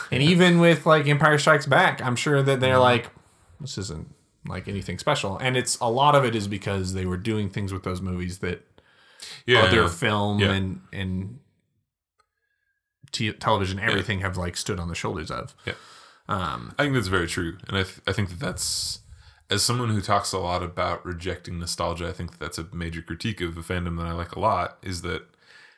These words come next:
Speaker 2: they don't really hold up that great.
Speaker 1: No, but that's a lot. I mean, those movies came out in the eighties, seven-, late
Speaker 2: Seventies.
Speaker 1: seventies.
Speaker 2: Yeah, late seventies, early eighties.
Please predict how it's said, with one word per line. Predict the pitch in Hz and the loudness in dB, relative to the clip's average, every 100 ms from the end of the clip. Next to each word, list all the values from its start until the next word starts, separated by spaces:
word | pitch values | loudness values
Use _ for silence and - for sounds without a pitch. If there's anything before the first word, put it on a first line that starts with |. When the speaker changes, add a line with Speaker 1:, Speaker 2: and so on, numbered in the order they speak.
| _ - | _ -20
Speaker 2:
they | |
don't | - 160 156 - 143 | -14 -14 -14 -14 -10
really | 143 120 | -6 -4
hold | 107 107 | -4 -4
up | 113 - | -4 -6
that | 90 135 - | -8 -8 -8
great. | - 78 117 - _ _ _ _ _ _ - | -12 -10 -10 -12 _ _ _ _ _ _ -4
Speaker 1:
No, | 147 175 90 117 | -2 -2 -4 -4
but | 151 | -2
that's | 208 196 | 0 2
a | 170 | 4
lot. | 143 165 151 | 4 4 2
I | 147 | 2
mean, | 139 | 2
those | 135 131 | 2 2
movies | 131 117 101 | 2 0 0
came | 113 107 | 0 0
out | 98 | 0
in | 98 95 92 90 | 0 0 0 -2
the | 90 | -2
eighties, | 98 123 160 - - - | -2 -2 -2 -4 -8 -8
seven-, | - 117 120 | -4 -2 -2
late | 113 113 92 | 2 2 4
Speaker 2:
Seventies. | 90 | 2
Speaker 1:
seventies. | 104 101 95 | 0 0 -2
Speaker 2:
Yeah, | 101 | -2
late | 101 101 | -2 -2
seventies, | 104 95 95 | -2 -2 -4
early | 92 | -4
eighties. | 92 143 | -6 -10